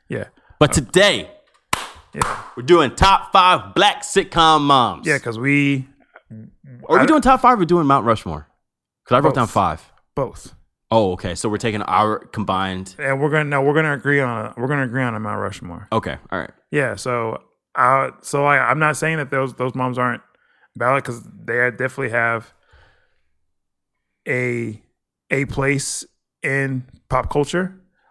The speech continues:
Speaker 2: Mm-hmm.
Speaker 1: All I'm saying is that I'm talking about black sitcom moms because I feel that it's a new, it's a nuanced performance that you have to do to be a black sitcom mom. And I think that I,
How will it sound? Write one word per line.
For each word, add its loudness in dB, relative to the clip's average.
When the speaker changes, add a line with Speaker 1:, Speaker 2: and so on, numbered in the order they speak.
Speaker 2:
Mm-hmm. -8
Speaker 1:
All 2
I'm -2
saying 0
is -6
that 0
I'm 4
talking -2
about -6
black -4
sitcom -4
moms 0
because -6
I 0
feel -2
that -4
it's 2
a 8
new, 2
it's 2
a 4
nuanced 4
performance -2
that -4
you 0
have 0
to -12
do -2
to -8
be -2
a 0
black -2
sitcom -4
mom. -4
And -4
I 0
think -6
that -2
I, 0